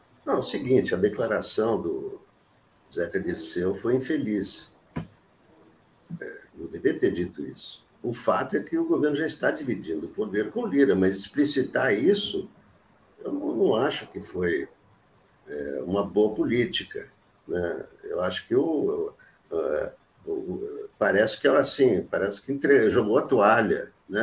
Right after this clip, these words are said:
"Ah, vamos dividir o poder com o Lira." Quer dizer, eu não, não gostei disso aí, não. São poderes independentes, né? São poderes independentes. O Lula tem muito poder, o Lira tem poder, mas é, é,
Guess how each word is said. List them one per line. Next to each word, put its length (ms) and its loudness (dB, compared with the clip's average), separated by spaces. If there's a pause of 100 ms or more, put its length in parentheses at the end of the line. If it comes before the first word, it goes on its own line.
(160)
"Ah, 140 0
vamos 300 2
dividir 300 4
o 60 -6
poder 300 0
com 120 -2
o 40 2
Lira." 440 4
Quer 140 -8
dizer, 200 -2
eu 60 2
não, 200 -2 (920)
não 60 -2
gostei 480 2
disso 280 0
aí, 160 4
não. 300 -2
São 260 -6
poderes 500 4
independentes, 1080 2
né? 260 -2 (760)
São 240 -8
poderes 440 -6
independentes. 1080 0
O 60 -6
Lula 540 4
tem 200 0
muito 300 2
poder, 580 2
o 40 -4
Lira 320 0
tem 220 -2
poder, 460 0
mas 580 -2 (800)
é, 240 -6
é, 440 0